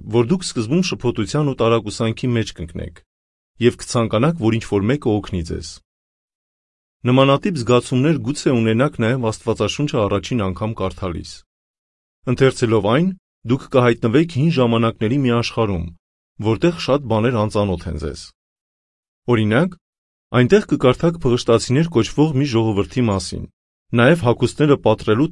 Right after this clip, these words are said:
տարօրինակ սովորության մասին կամ մանանա կոչվող ինչ-որ ուտելիքի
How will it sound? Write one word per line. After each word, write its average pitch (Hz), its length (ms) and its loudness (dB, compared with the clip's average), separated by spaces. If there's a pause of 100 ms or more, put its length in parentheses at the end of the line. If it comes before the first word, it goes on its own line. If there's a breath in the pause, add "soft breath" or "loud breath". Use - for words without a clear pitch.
տարօրինակ 117 560 2
սովորության 107 720 -2
մասին 160 400 0
կամ 107 240 0
մանանա 107 400 2
կոչվող 123 400 -2
ինչ-որ 120 320 -2
ուտելիքի 92 540 -4